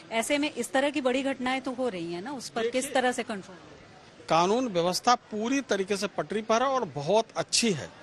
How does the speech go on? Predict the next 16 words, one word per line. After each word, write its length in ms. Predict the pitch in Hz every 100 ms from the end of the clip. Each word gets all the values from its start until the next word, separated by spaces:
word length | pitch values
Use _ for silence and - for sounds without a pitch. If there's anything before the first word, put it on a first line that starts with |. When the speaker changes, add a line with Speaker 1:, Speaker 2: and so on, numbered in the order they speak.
| - - -
Speaker 2:
अगर 320 | 147 190 254 233
इन 120 | 202
लोगों 320 | 196 214 254 269
के 160 | 262
समय 320 | 220 202 226
में 160 | 277 262
तो 140 | -
रोज 460 | 185 170 285 302 202 196
बड़े-बड़े 420 | 226 240 220 220
काम, 320 | - 185 151 117 - - - - - - - 214
उत्तर 300 | 190 277 262
प्रदेश 300 | 233 240 240
पिछले 460 | 247 - 240 262 214 - - - -
छह 160 | 214 254
सालों 360 | 233 208
में 80 | 233